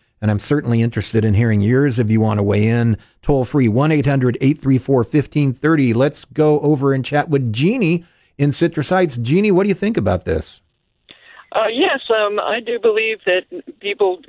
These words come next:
Speaker 2: go to feel good, and, um, unfortunately, the, and so, and unfortunately, they're throwing up after they get out of that bar. I've been going there for, for, for, uh, years, and, and, um,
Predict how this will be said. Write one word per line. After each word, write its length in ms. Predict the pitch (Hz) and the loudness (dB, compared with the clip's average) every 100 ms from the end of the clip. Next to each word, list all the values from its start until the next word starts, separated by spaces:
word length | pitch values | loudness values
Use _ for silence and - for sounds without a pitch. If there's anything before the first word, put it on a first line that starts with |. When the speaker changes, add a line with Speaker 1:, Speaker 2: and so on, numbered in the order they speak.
| 175 | -2
Speaker 2:
go 240 | 185 196 202 | 0 0 -2
to 240 | 185 175 165 - | -4 -2 -4 -4
feel 240 | 185 180 | -4 -2
good, 480 | - 170 170 196 214 - | -2 -4 -2 -6 -8 -8
and, 440 | 160 165 165 160 | -6 -4 -4 -2
um, 180 | 160 160 | -2 -2
unfortunately, 680 | 175 - 196 196 202 180 170 | -6 -4 -4 -2 -4 -4 -2
the, 300 | 160 160 156 - - - - _ _ | -2 -2 -4 -8 -16 -20 -20 _ _
and 140 | 180 175 - | -10 -8 -4
so, 140 | 185 - | -4 -2
and 160 | 175 | -4
unfortunately, 520 | 175 175 226 233 208 175 | -4 -2 -2 -2 -6 -2
they're 160 | 170 160 - | -2 -4 -2
throwing 260 | 185 180 | 0 0
up 180 | 185 190 | 0 -2
after 320 | 170 160 160 | -4 -4 -4
they 160 | 156 156 | -4 -2
get 180 | 156 151 | -2 -2
out 220 | 151 185 | 0 0
of 100 | 165 | 0
that 240 | 151 143 | 0 -2
bar. 280 | 156 143 147 | -2 -2 -2
I've 100 | 160 | -4
been 160 | 170 160 | -6 -2
going 260 | 165 160 | 0 0
there 180 | 156 156 - | -2 -4 -4
for, 280 | 156 143 - - _ _ | -4 -6 -10 -20 _ _
for, 280 | 156 143 151 - | -6 -4 -4 -6
for, 360 | - 143 143 151 | -10 -8 -6 -4
uh, 120 | 139 | -4
years, 500 | - 156 170 165 147 - - _ _ _ _ _ _ _ | -4 -4 -4 -4 -6 -10 -18 _ _ _ _ _ _ _
and, 260 | - 147 - | -18 -16 -16
and, 440 | - 156 147 147 147 | -12 -8 -8 -6 -2
um, 400 | 151 147 143 | 0 0 -4